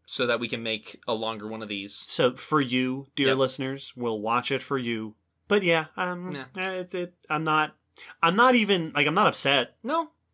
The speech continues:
Speaker 2: I didn't expect to be <laughs> excited about this movie.
Speaker 1: No.
Speaker 2: That, that's the part that is the most disappointing to me. The saddest part to me is that I love Jurassic Park.
Speaker 1: It's so wonderful.
Speaker 2: I love it. And it is,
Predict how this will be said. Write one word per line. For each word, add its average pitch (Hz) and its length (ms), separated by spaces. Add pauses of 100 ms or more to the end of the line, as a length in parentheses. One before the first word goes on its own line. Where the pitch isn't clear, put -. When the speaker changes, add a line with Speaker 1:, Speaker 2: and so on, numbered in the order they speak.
Speaker 2:
I 135 100
didn't 143 280
expect - 600
to 151 100
be 127 140
<laughs> - 20
excited 139 440
about 135 300
this 147 200
movie. 120 460
Speaker 1:
No. 247 140
Speaker 2:
That, 254 220 (160)
that's 233 280
the 190 100
part 175 220
that 147 120
is 123 140
the 127 80
most 127 260
disappointing 104 640
to 107 80
me. 98 300 (300)
The 135 80
saddest 143 520
part 135 220
to 131 100
me 117 260
is 104 280
that 110 260
I 175 400
love 139 880
Jurassic 107 520
Park. - 300
Speaker 1:
It's - 160
so 156 880
wonderful. 123 480
Speaker 2:
I 151 240
love 139 480
it. 98 200 (360)
And 135 200
it 127 120
is, 113 400